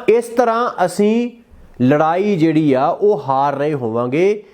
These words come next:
ਕਿਉਂਕਿ ਅਸੀਂ ਸੋਧਾਂ ਦੇ ਨਾਲ ਇਹ ਮੰਨ ਰਹੇ ਹੋਵਾਂਗੇ ਕਿ ਖੇਤੀਬਾੜੀ ਬਾਰੇ ਕੇਂਦਰ ਸਰਕਾਰ ਕਾਨੂੰਨ ਬਣਾ ਸਕਦੀ ਆ।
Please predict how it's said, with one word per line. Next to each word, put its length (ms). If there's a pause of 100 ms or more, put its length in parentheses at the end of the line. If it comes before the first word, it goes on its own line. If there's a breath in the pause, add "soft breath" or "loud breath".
(220 loud breath)
ਕਿਉਂਕਿ 400
ਅਸੀਂ 200
ਸੋਧਾਂ 540
ਦੇ 180
ਨਾਲ 220
ਇਹ 340
ਮੰਨ 280
ਰਹੇ 200
ਹੋਵਾਂਗੇ 680 (260 loud breath)
ਕਿ 140
ਖੇਤੀਬਾੜੀ 920
ਬਾਰੇ 300
ਕੇਂਦਰ 420
ਸਰਕਾਰ 440
ਕਾਨੂੰਨ 320
ਬਣਾ 400
ਸਕਦੀ 420
ਆ। 80